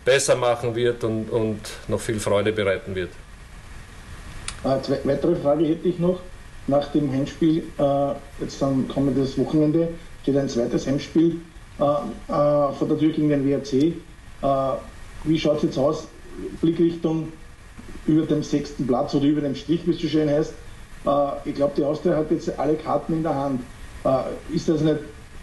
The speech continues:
Speaker 2: meine Frage dazu, dass der Druck dann vielleicht etwas nachlässt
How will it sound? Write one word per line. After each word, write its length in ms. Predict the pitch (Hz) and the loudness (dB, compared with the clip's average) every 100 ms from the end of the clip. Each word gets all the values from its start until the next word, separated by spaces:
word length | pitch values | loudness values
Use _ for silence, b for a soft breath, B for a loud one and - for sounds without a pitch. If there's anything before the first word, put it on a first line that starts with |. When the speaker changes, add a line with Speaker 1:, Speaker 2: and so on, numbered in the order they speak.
| - - - | -16 -16 -4
Speaker 2:
meine 260 | 139 135 160 | 0 2 2
Frage 240 | 139 156 | 2 2
dazu, 400 | 160 - 170 - - - - | 2 4 2 2 -10 -20 -6
dass 140 | 147 - | -4 0
der 100 | 160 | 0
Druck 280 | - 175 185 | 2 0 2
dann 200 | 156 143 | 0 2
vielleicht 300 | 143 143 - | 2 2 0
etwas 280 | - 143 135 | -2 0 2
nachlässt 560 | 117 - 127 123 - | 0 2 2 2 0